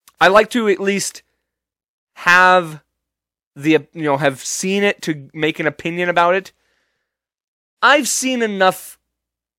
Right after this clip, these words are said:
clips and I've read enough reviews to know that this thing sucks. I just gave you the basic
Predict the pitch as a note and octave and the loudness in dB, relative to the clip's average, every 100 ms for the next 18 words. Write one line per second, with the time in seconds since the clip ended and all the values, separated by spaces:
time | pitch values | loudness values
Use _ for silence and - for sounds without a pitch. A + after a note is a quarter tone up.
0 | _ _ - F3 F3+ - - - - - | _ _ -10 2 2 2 -2 -12 -12 -16
1 | _ _ _ D3 D3+ D3+ B2+ C3+ F3 G3+ | _ _ _ -2 0 0 -2 2 2 2
2 | G3+ F#3 F3+ D#3+ C3+ C3 B2+ B2+ - - | 0 0 -2 -4 -4 -4 -4 -8 -10 -20
3 | _ _ - B3 A3 D#3+ D3 C#3+ C3+ - | _ _ -2 0 4 6 6 6 2 -4
4 | _ _ _ _ D#3+ F3+ E3 A#3 A3+ - | _ _ _ _ 2 2 4 4 4 0
5 | - F#3+ F3 E3+ D#3+ - - - - - | 2 2 2 -2 -8 -8 -10 -10 -10 -6
6 | - E3 B2 G#2+ - - _ - - - | 2 4 4 2 -2 -8 _ -16 -12 -12
7 | - - _ _ _ _ _ _ _ _ | -12 -16 _ _ _ _ _ _ _ _
8 | _ _ _ _ _ _ _ _ _ _ | _ _ _ _ _ _ _ _ _ _
9 | _ _ _ _ _ _ _ - - G4+ | _ _ _ _ _ _ _ 4 6 6
10 | A3 A#3+ D4 A#3 B3 F#3 D3 B2 F#3+ A3+ | 2 2 2 4 6 6 4 2 4 4
11 | A#3 C4 C4 | 2 -2 -2